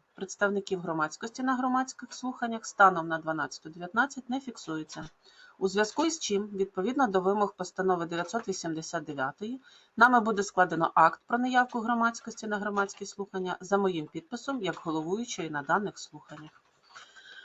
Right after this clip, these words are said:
Е, і, е, посилання на відеозапис громадських слухань і акт про неявку громадськості будуть оприлюднені в єдиному реєстрі з оцінки впливу на довкілля.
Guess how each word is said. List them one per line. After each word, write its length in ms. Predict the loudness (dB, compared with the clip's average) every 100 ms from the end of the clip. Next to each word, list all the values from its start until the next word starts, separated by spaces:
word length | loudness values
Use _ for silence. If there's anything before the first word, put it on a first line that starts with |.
| -20 -10 2
Е, 280 | 6 8 6 2
і, 380 | -2 0 2 2 2 2
е, 240 | 2 2 0
посилання 500 | -4 2 6 6 6
на 140 | 4 2
відеозапис 760 | 0 -2 -2 0 2 2 0
громадських 540 | -4 0 0 -2 -10 -12
слухань 480 | -10 -6 -4 -4 -4
і 80 | 2
акт 280 | 6 4 2
про 120 | -8
неявку 400 | -4 -2 -4 -4
громадськості 600 | -6 -4 -4 -6 -12 -10
будуть 300 | -6 -6 -6
оприлюднені 600 | -8 -6 -6 -4 -4 -4
в 60 | -4
єдиному 460 | -4 -4 -4 -4 -6
реєстрі 440 | -4 -6 -6 -10
з 80 | -8
оцінки 360 | -6 -4 -4
впливу 380 | -8 -6 -6 -4
на 160 | -4 -6
довкілля. 480 | -10 _ -20 -20